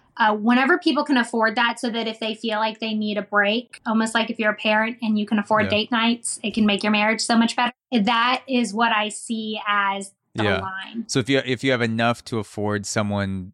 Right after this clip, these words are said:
Speaker 2: being able to be there on a, a more twenty-four seven basis, those are the situations where you see a more peaceful, more fulfilling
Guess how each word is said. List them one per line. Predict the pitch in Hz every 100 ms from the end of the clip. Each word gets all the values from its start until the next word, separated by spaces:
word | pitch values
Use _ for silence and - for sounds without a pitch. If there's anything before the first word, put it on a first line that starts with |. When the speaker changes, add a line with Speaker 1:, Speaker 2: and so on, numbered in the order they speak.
| -
Speaker 2:
being | 110 107
able | 104 98 101
to | - 101 92 92 98 110 101
be | 104 101
there | 95 95 95
on | 92 92
a, | 90 87 -
a | 101
more | 98 95 95
twenty-four | - 98 - 95
seven | 92 95 90
basis, | 92 92 - 95 90 - -
those | 101 101 101 -
are | 98 95 95 92 - _
the | 107 101 95 90
situations | - 107 101 95 92 98 92 90 107
where | 98
you | 95 92
see | - 107 98 95 92 - -
a | 113
more | 101 101 98 92
peaceful, | - 107 92 - 98 95
more | 92 95 95 90 -
fulfilling | 98 - 95 92 90 90